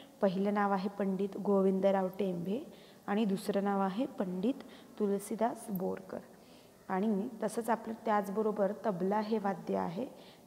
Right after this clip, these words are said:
ते वाजवणाऱ्यांची नावे आहेत पंडित झाकीर हुसेन, पंडित लालजी गोखले आणि तिसरं आहे ते म्हणजे सतार,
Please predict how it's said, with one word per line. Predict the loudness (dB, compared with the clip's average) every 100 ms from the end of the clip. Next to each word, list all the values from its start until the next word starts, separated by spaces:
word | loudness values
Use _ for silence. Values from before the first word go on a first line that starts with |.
| -12 -2
ते | 2
वाजवणाऱ्यांची | 4 4 4 4 2 0 0 -2 -4 -4
नावे | -2 0 0
आहेत | 0 -4 -6 -10 -20 -20 -20 -2
पंडित | 0 0 0 -2 -6 -12 -2
झाकीर | -2 0 0 0
हुसेन, | 0 -2 -2 -4 -6 -14 -20 -20 -6 0
पंडित | 2 2 -2 -2 2
लालजी | 4 6 4 0 -2 -8 -6 -4
गोखले | 0 0 0 -2 -2 -6 -16 -20 -20 -20 -10 -4
आणि | -2 -2
तिसरं | -4 -2 2 4
आहे | 4 2 0 -2 -4
ते | -2
म्हणजे | 0 0 0
सतार, | 0 -2 -4 -6